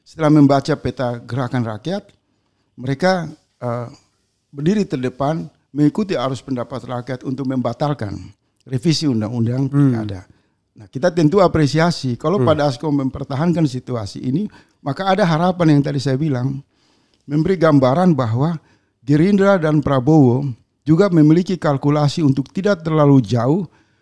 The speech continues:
Speaker 1: berada dalam panduan atau bayang-bayang
Speaker 2: Apa,
Speaker 1: manuver
Speaker 2: Kak,
Speaker 1: Jokowi.
Speaker 2: bisa disimpulkan, awalnya mereka seiring sejalan, tetapi pada titik tertentu, eh, R U U Pilkada ini yang mau membangkang putusan M K,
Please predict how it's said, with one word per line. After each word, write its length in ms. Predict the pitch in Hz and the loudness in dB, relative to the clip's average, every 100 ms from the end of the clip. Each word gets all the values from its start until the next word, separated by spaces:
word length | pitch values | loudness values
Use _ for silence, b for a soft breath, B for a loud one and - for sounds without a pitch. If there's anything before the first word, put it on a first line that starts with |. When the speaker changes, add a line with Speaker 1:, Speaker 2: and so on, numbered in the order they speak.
| _ | _
Speaker 1:
berada 440 | _ 131 151 165 180 | _ -4 0 4 4
dalam 440 | 147 147 170 151 - _ | 4 2 0 -6 -12 _
panduan 480 | 139 131 156 175 | 4 6 8 6
atau 240 | 151 131 151 | 4 2 0
bayang-bayang 800 | 127 127 123 120 127 131 113 110 | 0 2 4 4 4 0 -2 -4
Speaker 2:
Apa, 240 | 139 202 | 0 2
Speaker 1:
manuver 320 | 120 - 139 | 2 2 2
Speaker 2:
Kak, 60 | 139 | 4
Speaker 1:
Jokowi. 320 | 120 110 123 | 4 4 4
Speaker 2:
bisa 120 | 117 | 4
disimpulkan, 600 | 196 196 185 160 147 139 180 - _ | 4 2 0 -2 -2 -2 -6 -8 _
awalnya 460 | 151 151 151 180 180 | 0 4 4 2 0
mereka 500 | 156 147 147 - 135 | 2 0 -2 -2 -2
seiring 400 | - 147 131 127 | -2 -2 0 -2
sejalan, 640 | - 110 92 104 147 240 240 _ _ _ _ _ _ | -4 -6 -4 -2 -2 -4 -12 _ _ _ _ _ _
tetapi 460 | - 160 202 214 233 | -8 -2 -4 -2 -2
pada 220 | 170 151 | 0 -2
titik 420 | - 156 143 151 | -4 -8 -8 -8
tertentu, 840 | - 131 - 131 127 151 135 123 107 - | -8 -4 -4 -4 -4 -2 -2 -4 -8 -12
eh, 320 | 135 131 127 113 - _ _ - | -4 -2 -2 -6 -14 _ _ -8
R 100 | 143 | -6
U 220 | 139 151 | -2 -2
U 80 | 135 | -2
Pilkada 480 | - 131 - 117 107 | -2 -2 0 -2 -2
ini 360 | 98 127 254 | 0 2 2
yang 280 | 165 131 127 113 - - | 0 0 0 -4 -14 -4
mau 160 | 127 | 0
membangkang 540 | 131 127 120 117 113 120 | 2 2 2 -2 -2 -6
putusan 460 | 104 117 117 120 - | -6 -8 -6 -6 -6
M 160 | 113 | -8
K, 320 | 95 135 196 | -4 -2 -2